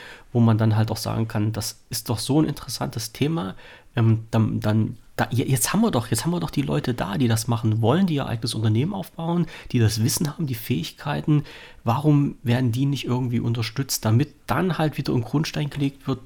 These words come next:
damit wir in zehn, zwanzig Jahren mal wieder irgendwo sind, wo halt, ähm, ja, nicht nur Deutschland das Land der Dinge, wie wird das, äh,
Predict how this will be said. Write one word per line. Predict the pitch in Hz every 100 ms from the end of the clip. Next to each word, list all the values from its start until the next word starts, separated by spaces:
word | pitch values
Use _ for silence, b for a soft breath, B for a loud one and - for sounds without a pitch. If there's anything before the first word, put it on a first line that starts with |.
| - -
damit | - 120 139
wir | 131
in | 127 113
zehn, | - 131
zwanzig | - 123 120 113
Jahren | - 117
mal | 123 110
wieder | 113 -
irgendwo | 123 143 123 123
sind, | 110 127 135 B B B B -
wo | 120 123 113
halt, | 117 113 113
ähm, | 120 110 110 107 104 - - -
ja, | 104 98 92 - - 107 - - 120 113 b b
nicht | 120 113
nur | 113
Deutschland | 110 117 - 123 113
das | 113 -
Land | 117 117
der | 117 113 110
Dinge, | 113 - 123 117 113
wie | 117 131
wird | 135 135
das, | 120 -
äh, | 123 113 113